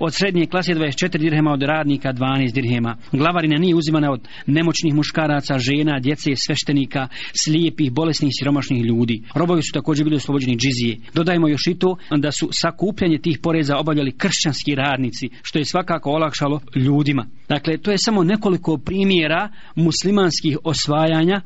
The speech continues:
koja su kod nas najpoznatija i najznačajnija, a također kad bismo govorili o turskim os-, osvajanjima, imali bismo šta lijepog i korisnog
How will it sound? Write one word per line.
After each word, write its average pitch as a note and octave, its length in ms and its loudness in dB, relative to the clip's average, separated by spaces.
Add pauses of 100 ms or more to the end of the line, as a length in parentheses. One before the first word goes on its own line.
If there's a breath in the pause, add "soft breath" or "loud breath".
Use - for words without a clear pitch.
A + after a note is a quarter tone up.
(240 loud breath)
koja D#3+ 220 0
su C#3+ 180 -2 (100)
kod E3+ 160 0
nas D#3+ 180 2 (100)
najpoznatija D#3+ 680 0
i C#3+ 40 0
najznačajnija, D#3+ 720 2 (260 loud breath)
a D3+ 120 0
također F3 460 0
kad E3 120 -2
bismo D#3 220 0
govorili D#3 320 2
o D3 40 2
turskim D3 380 0
os-, C#3 260 0
osvajanjima, D#3 640 0
imali E3+ 240 2
bismo D3 300 0 (200 loud breath)
šta - 220 0
lijepog D3 560 2
i D#3 80 -2
korisnog C#3+ 600 0